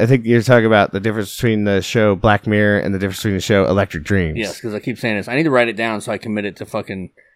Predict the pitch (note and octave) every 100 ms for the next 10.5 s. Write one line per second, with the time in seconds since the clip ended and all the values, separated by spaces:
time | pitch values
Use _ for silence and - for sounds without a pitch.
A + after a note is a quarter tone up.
0 | _ _ _ - G#2+ G#2 G2+ F#2+ F2 G#2+
1 | G#2+ A#2+ D3+ B2+ A#2+ - B2 A#2 A2 G2+
2 | G#2+ G#2 G#2+ A2 G#2 G#2+ A2 G#2+ G#2 G2
3 | - G2 F#2 F2 A#2+ G#2 A2 A2 G#2+ -
4 | A#2 A2 G#2 G2 - G#2+ G#2 G2+ G2 F#2+
5 | G2+ G#2 A2+ G2+ G2 F2+ _ _ _ _
6 | _ G#2 A2 G#2+ G#2+ - A#2+ G#2 G#2+ -
7 | _ - A2 - G2+ - A2+ G2+ A2+ G2
8 | - G#2 G#2 G#2+ G2 G2+ G2 F#2 F#2 F#2
9 | - A2 F2 E2+ - - A#2+ A#2 A#2 G#2
10 | - A#2 A2 - -